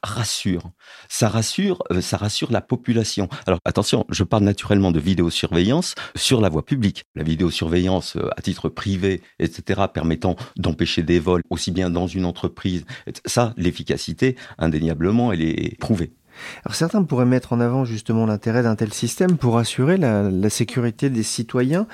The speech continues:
Speaker 2: Selon les autorités chinoises, la reconnaissance faciale a permis l'arrestation de deux mille fugitifs en, en deux ans. Le sentiment de sécurité, c'est le meilleur cadeau qu'un pays puisse offrir à son peuple, hein, c'est ce que disent les autorités chinoises.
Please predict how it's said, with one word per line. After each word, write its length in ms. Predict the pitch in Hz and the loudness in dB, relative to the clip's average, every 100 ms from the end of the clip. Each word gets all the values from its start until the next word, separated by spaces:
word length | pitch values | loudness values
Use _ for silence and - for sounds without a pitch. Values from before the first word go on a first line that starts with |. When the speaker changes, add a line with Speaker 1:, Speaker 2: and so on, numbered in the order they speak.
| - - - - | -12 -16 -16 -8
Speaker 2:
Selon 320 | - 131 135 | 2 4 4
les 160 | 117 | 4
autorités 440 | 113 113 110 110 113 | 2 0 0 0 -2
chinoises, 500 | - 120 131 139 113 | -2 0 2 2 2
la 80 | 98 | 2
reconnaissance 640 | 107 113 110 - 110 - | 2 2 2 0 -2 -2
faciale 380 | 113 - 135 120 | -4 0 2 2
a 60 | |
permis 300 | 107 101 110 | 2 2 2
l'arrestation 640 | 110 101 101 107 - 127 | 2 2 -2 -4 -2 0
de 140 | 120 113 | 2 2
deux 200 | 110 127 | 4 6
mille 240 | 139 131 | 6 4
fugitifs 680 | 117 - 113 117 - 147 - | 0 0 2 2 2 -2 2
en, 180 | 107 95 | 2 2
en 200 | 120 101 | 2 2
deux 340 | 101 120 123 131 | 4 4 4 4
ans. 160 | 196 - - - - - | 2 -2 -10 -12 -8 2
Le 160 | 113 | 4
sentiment 560 | 110 - 160 - 156 160 | 4 2 2 4 4 4
de 40 | |
sécurité, 540 | - 131 - 127 123 165 | 2 0 2 2 4 2
c'est 160 | - | 4
le 100 | 135 | 6
meilleur 540 | 131 139 147 143 170 - | 6 6 6 6 4 4
cadeau 300 | 135 131 139 | 2 4 2
qu'un 180 | 127 113 | 2 2
pays 220 | 120 127 | 4 2
puisse 300 | - 113 120 | 2 0 2
offrir 360 | 110 - 127 - | 2 2 2 2
à 120 | 107 | 2
son 280 | 110 - 110 | 2 2 0
peuple, 400 | - 214 220 131 | 4 4 4 2
hein, 80 | 147 | 0
c'est 160 | - 110 | 0 -6
ce 100 | - | -4
que 440 | - 101 95 95 | 0 2 2 2
disent 220 | 110 123 | 2 2
les 140 | 104 98 | 2 2
autorités 440 | 95 98 95 - | 2 0 0 0
chinoises. 520 | 113 107 104 143 180 | -2 0 2 4 2